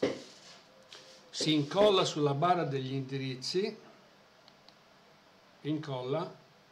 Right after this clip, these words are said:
e si be-, batte invio. Ed ecco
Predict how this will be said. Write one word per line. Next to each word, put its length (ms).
e 100
si 200
be-, 200
batte 500
invio. 560
Ed 180
ecco 640